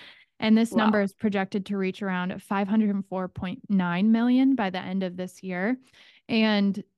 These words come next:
Speaker 1: in addition to that, the podcast industry is currently worth, uh, twenty-three point five six billion dollars. And so it's just growing rapidly. I think more and more brands are starting to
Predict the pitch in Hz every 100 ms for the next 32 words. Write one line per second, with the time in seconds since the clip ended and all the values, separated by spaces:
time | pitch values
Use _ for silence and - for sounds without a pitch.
0 | - 233 233 220 214 208 214 185 - 208
1 | 202 196 190 190 196 185 - 185 180 -
2 | - 202 185 190 185 180 175 180 - -
3 | - 190 180 - 208 196 202 185 185 185
4 | - - 175 - 180 - 180 180 175 190
5 | 220 - - - - 214 - 208 196 196
6 | 220 208 202 - - - 226 277 254 -
7 | 220 233 220 190 185 196 190 185 180 208
8 | 196 - 202 202 202 196 196 185 185 196
9 | 196 190 185 196 196 190 190 190 - 185
10 | 190 185